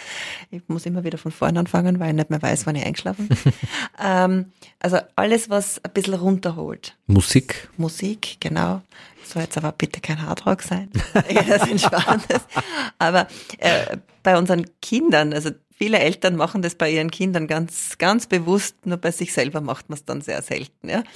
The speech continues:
Speaker 1: Ähm, und ein Tipp, den ich immer mache, ich sag, ich brauche wenig Schlaf und ich komme oft auf in der Nacht, es fällt mir irgendwas ein, ich hab auch, wo, wo die Birgit gesagt hat, man soll sich die Arbeit nicht mit ins Schlafzimmer nehmen, aber ich hab Phasen gehabt, wo ich ganz, ganz schlecht geschlafen habe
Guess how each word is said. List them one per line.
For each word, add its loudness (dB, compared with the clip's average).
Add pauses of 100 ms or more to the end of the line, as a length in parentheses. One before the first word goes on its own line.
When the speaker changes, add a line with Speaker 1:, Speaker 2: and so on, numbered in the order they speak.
(300)
Speaker 1:
Ähm, 0 (340)
und -6 (220)
ein 2
Tipp, -4
den -4
ich -2
immer 2 (220)
mache, -2
ich -6
sag, -16
ich -16
brauche 0
wenig 2
Schlaf 0
und 0
ich -8
komme -6
oft -4
auf 0
in -2
der 0
Nacht, -8
es -14
fällt 0
mir 0
irgendwas -2
ein, 0
ich -10
hab -2 (640)
auch, -8
wo, -10
wo -4
die -2
Birgit 0
gesagt -2
hat, -2
man -6
soll -4
sich -8
die -2
Arbeit 4
nicht 0
mit -4
ins -10
Schlafzimmer -2
nehmen, -6
aber -10
ich -14
hab -10
Phasen -6
gehabt, -10
wo -2
ich -6
ganz, -2
ganz -6
schlecht -10
geschlafen -6
habe 0